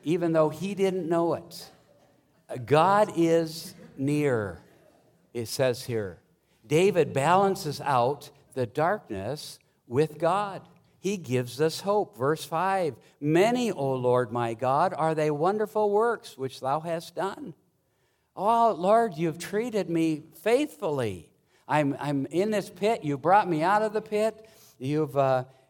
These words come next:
you blessed me." So he balances it out. I think that when the times we get in the pits,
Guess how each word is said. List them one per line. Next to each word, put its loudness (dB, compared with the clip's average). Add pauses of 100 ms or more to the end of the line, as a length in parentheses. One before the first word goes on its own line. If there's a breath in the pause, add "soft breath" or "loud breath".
you -6
blessed 2
me." -4
So 0
he -2
balances -2
it 0
out. 0
I 0
think -6
that -2
when -4
the -6
times -4
we -6
get -4
in -4
the -6
pits, -6